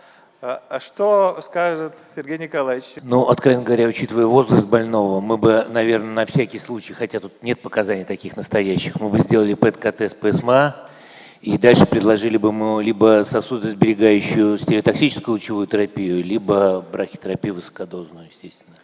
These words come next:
Speaker 1: Что, что, извините?
Speaker 2: Либо высокодозную брахитерапию, либо сосудосберегающую стереотоксическую лучевую терапию.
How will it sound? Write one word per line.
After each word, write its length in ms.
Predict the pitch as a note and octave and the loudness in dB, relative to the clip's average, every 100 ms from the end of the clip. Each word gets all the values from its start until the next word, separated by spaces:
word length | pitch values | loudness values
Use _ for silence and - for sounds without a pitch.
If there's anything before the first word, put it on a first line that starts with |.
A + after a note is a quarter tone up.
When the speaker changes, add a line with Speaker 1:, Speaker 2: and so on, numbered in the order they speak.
| _ | _
Speaker 1:
Что, 280 | - G3 F#3+ | -12 -8 -8
что, 340 | - G3+ A3+ | -2 -2 0
извините? 360 | G3 E3+ F3+ E3+ | -4 -8 -2 2
Speaker 2:
Либо 140 | F3+ | 6
высокодозную 640 | C3 - - B2 C3 B2 A#2+ | 6 6 6 10 8 8 4
брахитерапию, 840 | B2 A#2 C3 B2 B2+ D#3 D3+ B2 | 4 2 0 2 2 2 2 2
либо 180 | B2 A#2 | 2 2
сосудосберегающую 1160 | A#2 A#2 B2+ G#2 A#2 G2+ A2+ B2 A#2 - G#2 | 0 0 -4 0 2 4 4 4 0 -8 -12
стереотоксическую 760 | - G#2 - G2 - A2+ - G#2 | -8 -8 -6 -8 -8 -12 -6 -6
лучевую 340 | F2 G#2 G#2 | -4 -4 -4
терапию. 480 | A2 G#2 F2 G2 F#2 | -2 -4 -6 -8 -14